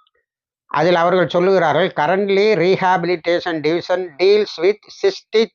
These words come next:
thousand disabled Israeli soldiers." நான் அதுல இருந்து ஸ்கைநெட்டோட அறிக்கையை விரிவா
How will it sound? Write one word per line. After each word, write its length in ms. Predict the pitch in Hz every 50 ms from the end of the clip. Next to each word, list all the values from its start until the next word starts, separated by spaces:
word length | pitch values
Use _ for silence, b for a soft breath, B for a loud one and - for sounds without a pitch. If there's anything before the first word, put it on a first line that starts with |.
| -
thousand 460 | 165 170 175 170 - 190 185 202 208 208 _ _ _ _ _ 135
disabled 680 | 151 156 - - - 190 185 175 165 160 175 190 190 165 -
Israeli 500 | 147 143 135 - - 156 147 135 135 131 - -
soldiers." 360 | 135 113 95 82 - 87 - - - _ _ - - _ _ _ _ _ _ _ _
நான் 160 | _ 135 135 139
அதுல 220 | 139 151 160 147
இருந்து 400 | 135 135 147 143 135 113 - - _ _ b b b b b b b
ஸ்கைநெட்டோட 680 | _ - - - 151 165 175 170 170 147 165 151 147
அறிக்கையை 560 | 147 131 131 139 143 139 - 139 139 175 233 - - 131
விரிவா 280 | 127 139 139 135 135